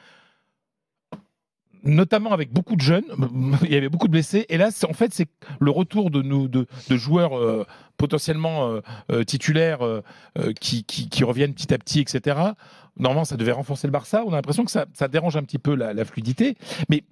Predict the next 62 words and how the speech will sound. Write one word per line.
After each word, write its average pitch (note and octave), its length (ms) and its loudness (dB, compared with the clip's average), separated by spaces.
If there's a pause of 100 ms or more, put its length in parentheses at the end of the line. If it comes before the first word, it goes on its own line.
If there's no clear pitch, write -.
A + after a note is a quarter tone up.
(220)
je - 140 2
pense B3+ 200 0
que F#3 120 2
dans D3+ 180 0
tout - 180 2
club G#3 260 2
comme D3+ 160 -2
ça, F3 280 0
dans C#3 160 -2
tout - 180 -4
moment, D3+ 300 4
dans - 120 -2
tout - 100 2
nouveau D#3+ 180 4
projet, F3+ 340 -4 (280)
il - 80 2
y - 20 6
a F3 60 2
cette D#3 160 -4
crise - 180 0
de C#3+ 80 0
croissance. - 500 -6 (800)
De - 80 4
la D3 80 4
même E3+ 140 2
manière F#3 340 2
qu'il F3 140 2
y - 0 -
a - 40 2
toujours A3+ 680 0
un E3 140 4
mois, E3 380 0 (360)
vous C#3+ 80 2
regardez E3+ 240 0
dans C3 140 0
toutes F#3 140 0
les E3 120 4
équipes, E3+ 260 -4
il C#4+ 40 0
y - 40 4
a - 40 -2
toujours A3+ 440 2
un F3 40 0
moment E3+ 400 0 (400)
dans D#3 80 4
une D3+ 180 -2
saison D3+ 380 0 (720)
où E3+ 100 6
tu, C#3 220 -4
t'es, F3 160 2
où D#3 80 2
t'es E3+ 120 2
dans C#3+ 100 0
le B2 60 -10
dur. A2+ 200 -2 (240)
C'est E3 160 2
pas G#3+ 140 2
possible F#3+ 340 0
de D#3+ 60 2
faire C3+ 200 0
neuf D3 280 0
mois D#3+ 280 4